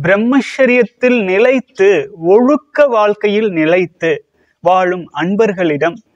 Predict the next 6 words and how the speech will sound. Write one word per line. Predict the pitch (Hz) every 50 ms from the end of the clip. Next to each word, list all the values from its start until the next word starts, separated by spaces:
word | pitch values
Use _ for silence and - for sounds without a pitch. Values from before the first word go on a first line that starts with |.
| _ _ _ _ _ _
உதவிகள் | _ 165 170 165 233 226 220 233 175 208 208 202 190 - _ _
கேட்டு, | - 160 151 147 147 _ 160 160 - 190 _ _ _
அவர்களின் | _ 151 175 185 233 240 226 185 220 220 220 220 208
உதவியாலும், | 147 165 165 160 196 185 190 196 175 160 151 143 139 147 175 180 156 _ _ _ _ _ _ _ -
மேலும் | 180 214 254 277 285 285 247
நாம் | 214 196 185 185 196 190 180